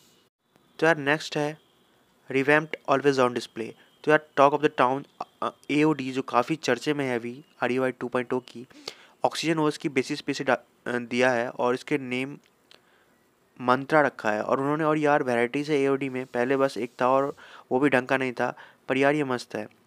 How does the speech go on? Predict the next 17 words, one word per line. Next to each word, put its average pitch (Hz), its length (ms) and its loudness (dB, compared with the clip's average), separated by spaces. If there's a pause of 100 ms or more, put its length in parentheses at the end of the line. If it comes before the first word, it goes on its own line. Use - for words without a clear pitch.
(120)
इसमें 139 220 -6
खुद - 180 -12
से 160 120 -2
भी 156 60 -2
कस्टमाइज 139 440 -2
कर 135 80 -2
सकते - 300 -6
हो 127 240 -4 (280)
और 131 200 0
एओडी 139 260 4
बना 123 220 0
सकते 117 300 -6
हो। 110 120 0
डिफरेंट 135 340 -2
शेप्स - 280 -2
और 123 260 -2
कलर्स 120 400 -2